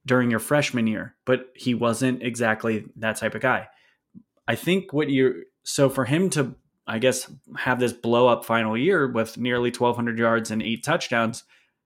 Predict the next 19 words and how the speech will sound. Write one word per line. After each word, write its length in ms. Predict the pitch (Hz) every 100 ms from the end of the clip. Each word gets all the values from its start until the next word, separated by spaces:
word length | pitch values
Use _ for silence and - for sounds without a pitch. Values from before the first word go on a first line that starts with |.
| _ _ _ _ -
it 100 | 147
was 180 | 151 120
really 240 | 170 180
the 100 | 156
fact 280 | 135 131 123
that 100 | 113
he 180 | - 139
looked 280 | 131 123 -
so 460 | - - 117 120
good 220 | 117 117 110
on 200 | 104 98
film, 440 | - 117 82 -
and 120 | 107
he 180 | 117 123
looked 220 | 123 123
so 280 | - 135 139
good 300 | 135 131 127
on 240 | 120 117
film 520 | 110 127 123 110 107